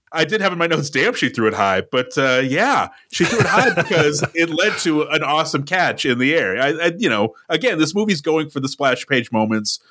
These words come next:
Speaker 1: come hell or high water. But again, going back to the sequence, you know, just kind of putting a button on it. Another movie this reminded me of, especially this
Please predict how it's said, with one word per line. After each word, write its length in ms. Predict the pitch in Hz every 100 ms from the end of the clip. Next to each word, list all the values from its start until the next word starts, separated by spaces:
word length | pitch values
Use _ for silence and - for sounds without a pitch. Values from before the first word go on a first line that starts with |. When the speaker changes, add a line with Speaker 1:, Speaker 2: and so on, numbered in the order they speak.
| -
Speaker 1:
come 160 | 143
hell 180 | 135 120
or 80 | 113
high 120 | 117
water. 380 | 98 87 80 - _ _
But 120 | 180
again, 180 | 185 247
going 220 | 240 262
back 160 | 277 254
to 80 | 247
the 80 | 214
sequence, 540 | 190 175 185 180 -
you 100 | 170
know, 80 | 151
just 180 | 147 151
kind 120 | 175
of 80 | 147
putting 220 | 165 151
a 60 |
button 320 | 135 120 123 123
on 200 | 123 123
it. 240 | 127 - - _ _ - 156
Another 280 | 156 156 220
movie 300 | 196 202 190
this 240 | 175 -
reminded 460 | 175 147 123 120 113
me 140 | 107
of, 240 | 101 95 113
especially 480 | 120 - 143 147 135
this 280 | 131 -